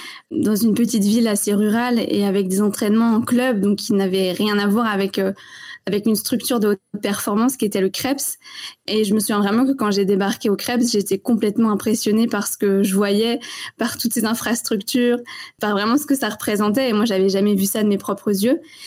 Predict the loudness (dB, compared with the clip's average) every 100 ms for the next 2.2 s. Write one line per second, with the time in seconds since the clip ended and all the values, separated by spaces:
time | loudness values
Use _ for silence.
0 | -16 -4 0 2 0 0 -2 0 0 2
1 | 2 2 0 -2 0 0 2 0 0 0
2 | 0 0